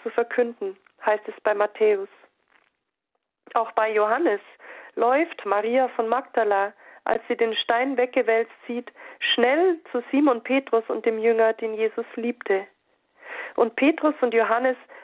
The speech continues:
laufen als Reaktion auf diese Nachricht beide zusammen zum Grab. Die Gegenwart des auferstandenen Christus im eigenen Leben zu erfahren, kommentiert Papst Franziskus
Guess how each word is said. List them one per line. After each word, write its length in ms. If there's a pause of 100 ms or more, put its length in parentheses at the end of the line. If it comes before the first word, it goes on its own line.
(100)
laufen 580
als 240
Reaktion 560
auf 180
diese 300
Nachricht 560
beide 380
zusammen 520
zum 180
Grab. 400 (1400)
Die 120
Gegenwart 640 (140)
des 120 (120)
auferstandenen 800
Christus 600
im 140
eigenen 360
Leben 380 (100)
zu 60
erfahren, 760 (380)
kommentiert 600
Papst 300
Franziskus 680